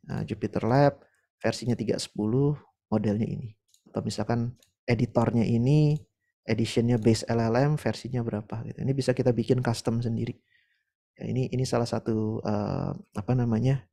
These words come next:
eh, benefitnya lah ya kalau kita mendevelop machine learning atau Gen A I, eh, yang trusted menggunakan Cloudera Machine Learning.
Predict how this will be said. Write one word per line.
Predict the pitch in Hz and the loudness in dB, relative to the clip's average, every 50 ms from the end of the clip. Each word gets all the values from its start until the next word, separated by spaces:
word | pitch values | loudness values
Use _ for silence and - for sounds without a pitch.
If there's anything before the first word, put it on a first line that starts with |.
| _ _ - | _ _ -12
eh, | - 110 110 107 107 107 104 - | -8 -6 -4 -4 -4 -4 2 4
benefitnya | 131 127 127 131 - 147 - - 135 120 113 | 6 6 6 6 6 4 4 4 4 6 6
lah | 113 | 6
ya | 123 131 | 4 4
kalau | - 117 113 | 2 0 0
kita | 113 - 120 - 120 | 0 0 -2 0 0
mendevelop | 113 120 110 110 113 113 101 104 110 110 - - - - _ _ _ - | 2 2 4 4 4 4 4 4 2 2 0 -2 -16 -20 _ _ _ -8
machine | - - - 117 113 110 | -6 -2 0 0 2 2
learning | 107 107 123 147 170 185 185 131 | 4 6 8 10 10 10 8 8
atau | 113 - 110 | 4 2 2
Gen | 107 104 113 101 - | 2 4 2 2 2
A | - 107 95 - 117 120 135 147 | 2 0 2 2 2 2 4 4
I, | 156 151 151 - _ _ _ - - - - _ _ _ | 4 2 0 -4 _ _ _ -20 -20 -20 -20 _ _ _
eh, | - 107 110 110 | -6 -2 0 0
yang | 113 110 113 107 | 2 0 0 -2
trusted | - 104 107 - - - 156 - - - _ _ _ _ - | -2 -4 -6 -4 -2 2 2 2 0 -2 _ _ _ _ 2
menggunakan | 127 120 113 110 110 113 110 101 113 117 117 | 2 4 4 4 2 2 2 0 0 -2 -2
Cloudera | 110 110 107 - 107 107 113 110 | -2 -2 -2 0 0 0 0 0
Machine | 107 107 - - 110 107 110 110 113 - - | -2 -2 -2 -2 -4 -2 -4 -4 -6 -8 -8
Learning. | 110 104 - - 98 110 120 117 | -8 -8 -6 -8 -10 -10 -10 -12